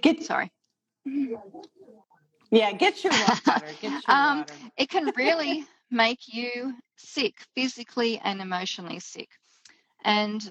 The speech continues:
Speaker 2: um, I have many techniques that I can use to help people with anger. However, what, what people,
Speaker 1: Mm-hmm.
Speaker 2: listeners can do right now is, not right now, after our interview, is grab a pen and paper and write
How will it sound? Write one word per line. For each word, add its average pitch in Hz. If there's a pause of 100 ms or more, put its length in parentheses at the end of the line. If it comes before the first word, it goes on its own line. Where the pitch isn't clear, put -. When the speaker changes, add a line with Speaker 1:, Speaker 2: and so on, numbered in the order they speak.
(140)
Speaker 2:
um, 190 (320)
I 226
have 240
many 220
techniques 202
that 190
I 180
can 185
use 170
to 185
help 175
people 185
with 175
anger. 196 (340)
However, 202 (720)
what, 196 (100)
what 214 (240)
people, 226
Speaker 1:
Mm-hmm. 196
Speaker 2:
listeners 254
can 202
do 185
right 170
now 226
is, 185
not -
right 151
now, 135
after 202
our 185
interview, 226 (300)
is 226
grab 220
a 294
pen 262
and 226
paper 226
and 208 (100)
write 208